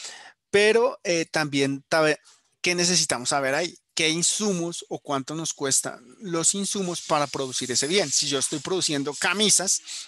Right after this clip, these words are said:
pues necesito saber cuánto me valen los hilos, cuánto me valen los botones, cuánto me vale la tela, cuánto me vale la electricidad,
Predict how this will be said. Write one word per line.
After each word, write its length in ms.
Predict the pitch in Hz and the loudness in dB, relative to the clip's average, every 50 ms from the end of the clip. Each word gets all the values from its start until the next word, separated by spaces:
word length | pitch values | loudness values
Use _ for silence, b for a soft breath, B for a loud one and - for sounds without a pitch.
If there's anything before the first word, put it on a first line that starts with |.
| B B | B B
pues 140 | - 170 151 | -2 -2 0
necesito 500 | 147 143 127 143 131 131 127 - - 151 | 0 0 0 0 -2 -4 -6 -6 -4 -2
saber 220 | 143 131 120 117 | 0 0 -2 -4
cuánto 380 | - - 135 131 131 127 - 131 | -4 -4 -4 -4 -4 -4 -6 -4
me 160 | 143 139 135 | -2 -2 -2
valen 280 | 127 120 120 123 127 131 | -2 -2 -2 -2 -4 -4
los 240 | 135 123 - - | -6 -4 -4 -4
hilos, 400 | 156 156 143 135 135 135 131 - B B B B B B | -4 -4 -6 -8 -8 -8 -10 -14 B B B B B B
cuánto 300 | B - 139 127 120 131 | B -8 -8 -6 -6 -4
me 100 | 135 143 | -2 0
valen 300 | 131 127 123 123 123 127 | 0 0 0 0 -4 -6
los 160 | 131 131 135 127 | -6 -8 -8 -10
botones, 640 | 127 127 123 - - 165 151 135 127 131 - - | -12 -14 -12 -8 -4 -4 -4 -4 -4 -4 -6 -6
cuánto 320 | - - 135 127 120 - 127 | -6 -6 -8 -8 -8 -8 -8
me 120 | 135 131 | -8 -6
vale 240 | 127 123 120 120 120 | -6 -6 -6 -6 -4
la 140 | 123 131 131 | -4 -4 -4
tela, 340 | _ - 170 156 135 131 123 | _ -2 -4 -2 -2 -4 -6
cuánto 280 | - 135 127 123 131 | -6 -8 -8 -6 -6
me 100 | 131 135 | -8 -6
vale 140 | 131 131 120 | -6 -6 -4
la 100 | 127 131 | -2 -2
electricidad, 760 | 131 131 139 135 - - 185 165 - - 185 180 180 175 | -2 -2 -2 -4 -4 -6 -2 -2 0 0 2 2 2 2